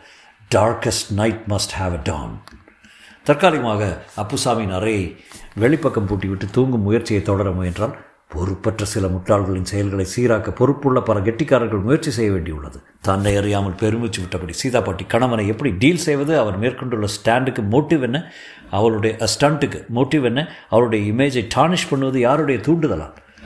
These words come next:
தாத்தாவின் யோசனையை வரவேற்ற ரசகுண்டு அவரை கட்டிப்பிடித்து சதம் அடித்த வீரரை மற்றவர்கள் கட்டி அணைத்து juice பிழிவது போல கசக்கி தள்ளிவிட்டார். அவரது திட்டத்தை வரவேற்றது மட்டுமல்ல,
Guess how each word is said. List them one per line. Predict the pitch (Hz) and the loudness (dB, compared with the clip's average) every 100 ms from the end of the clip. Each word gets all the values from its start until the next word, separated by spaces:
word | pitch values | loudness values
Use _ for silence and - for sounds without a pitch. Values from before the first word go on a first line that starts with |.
| - _ _ _ _ _ - - _ - - _ _ _ _ _ _ _ _ _ - - | -20 _ _ _ _ _ -20 -20 _ -20 -20 _ _ _ _ _ _ _ _ _ -20 2
தாத்தாவின் | 190 226 247 214 143 | 4 4 2 2 2
யோசனையை | 131 139 139 123 | 2 0 0 2
வரவேற்ற | 113 107 110 110 104 | 4 2 2 2 2
ரசகுண்டு | 107 131 113 110 110 | 2 2 2 4 2
அவரை | 98 95 | 2 0
கட்டிப்பிடித்து | 110 95 120 104 104 | 0 0 0 0 0
சதம் | 107 110 113 135 | 0 2 4 4
அடித்த | 117 104 104 | 2 -2 0
வீரரை | 98 123 123 107 98 | 2 2 2 0 0
மற்றவர்கள் | 104 120 113 107 101 | 0 2 2 0 2
கட்டி | 117 123 127 | 0 2 0
அணைத்து | 113 104 104 | 0 -2 0
juice | 110 147 - | 2 2 0
பிழிவது | 139 123 107 | 0 0 0
போல | 104 98 220 185 - _ - - | -2 -4 -6 -8 -12 _ -20 -2
கசக்கி | 120 110 147 113 | 0 2 0 0
தள்ளிவிட்டார். | 107 117 117 85 - - _ _ _ _ _ _ _ _ _ _ - _ _ _ - _ _ | 2 2 0 -2 -8 -14 _ _ _ _ _ _ _ _ _ _ -20 _ _ _ -20 _ _
அவரது | - 143 143 113 | 4 4 4 2
திட்டத்தை | 147 156 131 | 0 2 2
வரவேற்றது | 107 117 127 127 113 | 2 2 0 0 2
மட்டுமல்ல, | 107 101 98 110 | 2 0 0 0